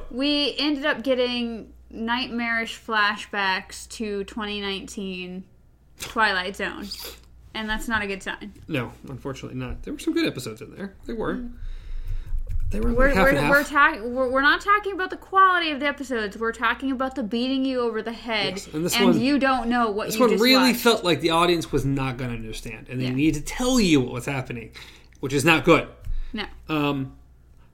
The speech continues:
Speaker 2: but let's rate the episode, move into spoilers. How do we feel about the <laughs> episode as far as rating?
Speaker 1: So, our last week's episode, we were not able to find much wrong with it, so we gave it a nice little four.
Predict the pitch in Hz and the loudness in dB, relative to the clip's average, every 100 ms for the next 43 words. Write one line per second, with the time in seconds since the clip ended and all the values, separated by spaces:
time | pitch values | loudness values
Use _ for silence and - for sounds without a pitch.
0 | - - 277 - - - - - - - | -2 6 6 6 -8 -20 -20 -20 -20 -20
1 | - - - 175 165 147 - 143 127 123 | -10 -8 -2 -2 0 -2 0 -2 0 -4
2 | 123 120 - 156 147 143 139 139 - - | -4 -8 -4 0 2 2 0 -2 -10 -20
3 | - - - - - - - - - - | -20 -20 -20 -20 -20 -20 -20 -20 -20 -20
4 | - - - - - - 185 240 240 233 | -20 -20 -20 -20 -8 6 8 8 8 4
5 | - 220 180 160 151 139 135 123 - 165 | 2 4 6 8 6 2 0 -2 0 0
6 | - - 170 135 - 175 160 147 143 147 | 2 6 6 6 0 4 6 6 8 6
7 | 135 117 - - - - - - - - | 6 2 -8 -8 -6 -6 -12 -20 -20 -20
8 | - - 247 202 - 240 262 269 370 427 | -10 -2 0 0 0 0 2 2 2 0
9 | - 277 302 294 247 240 240 240 240 214 | -8 -8 -6 -6 -6 -6 -4 -6 -4 -4
10 | 208 208 233 240 214 233 - 220 226 226 | -4 -4 -2 -2 -2 -4 -4 -6 -4 -6
11 | 233 - 208 208 196 190 202 - 208 214 | -8 -8 -8 -6 -8 -8 -12 -14 -8 -8
12 | 208 208 190 - - 214 208 202 294 330 | -6 -6 -8 -8 -8 -6 -6 -4 -6 -6
13 | 277 240 285 - - 320 330 - 311 | -6 -6 -6 -10 -14 -14 -14 -18 -16